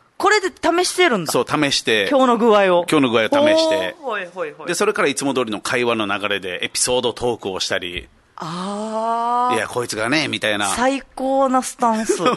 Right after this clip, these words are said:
Speaker 2: <laughs> のをして、
Speaker 1: はい。
Speaker 2: 笑わせて、
Speaker 1: はい、はい、はい。
Speaker 2: で、帰る時にもちゃんと綺麗にお金払って。
Speaker 1: わー、最高。
Speaker 2: で、お店出て、
Speaker 1: うん。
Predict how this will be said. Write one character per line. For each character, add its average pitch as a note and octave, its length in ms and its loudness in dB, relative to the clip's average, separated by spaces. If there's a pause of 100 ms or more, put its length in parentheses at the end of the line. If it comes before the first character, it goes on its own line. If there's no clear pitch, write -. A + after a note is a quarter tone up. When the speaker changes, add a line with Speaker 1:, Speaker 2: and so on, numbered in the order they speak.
(100)
Speaker 2:
<laughs> - 280 -20
の E3+ 80 -4
を F3+ 80 -2
し - 80 -2
て、 - 300 -2
Speaker 1:
は F3+ 180 -4
い。 D3 100 -8
Speaker 2:
笑 C#3+ 300 0 (340)
わ C3 120 2
せ C3+ 180 0
て、 A3+ 280 4
Speaker 1:
は F#3+ 200 0
い、 D#3+ 60 -2
は D#3+ 180 -6
い、 C#3 60 -6
は C#3+ 200 -10
い。 - 40 -10
Speaker 2:
で、 E3 80 0
帰 C3+ 200 2
る C3 60 -6
時 A2+ 220 -4
に C3+ 80 0
も A3 120 2
ち - 80 -4
ゃ B2+ 60 -4
ん G2+ 40 -6
と G2+ 60 -8
綺 - 120 -6
麗 A2+ 100 2
に G#2 60 -2
お G2 80 -4
金 G#2 180 -2
払 G2+ 140 -2
っ - 20 -20
て。 E3+ 200 0
Speaker 1:
わ F4+ 240 6
ー、 F4+ 40 0
最 E4+ 180 2
高。 - 200 0 (560)
Speaker 2:
で、 D#3 80 0
お D#3 40 2
店 D3+ 220 2
出 C3+ 120 0
て、 G3+ 100 2
Speaker 1:
う - 20 4
ん。 - 40 0